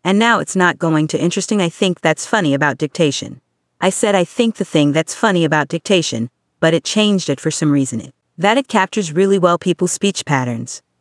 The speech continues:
But if you don't intentionally include punctuation,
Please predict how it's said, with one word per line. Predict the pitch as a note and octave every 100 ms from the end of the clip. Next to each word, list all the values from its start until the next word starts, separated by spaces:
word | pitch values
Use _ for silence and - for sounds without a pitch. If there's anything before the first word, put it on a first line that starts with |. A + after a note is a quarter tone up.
| _
But | - E3+
if | E3+
you | F#3+
don't | F#3+ F#3+ C3+
intentionally | D#3 A3 A3 D#3+ B2+ B2+ -
include | D#3 - D3 -
punctuation, | F3+ F3 C#3 A#2+ A2 - D3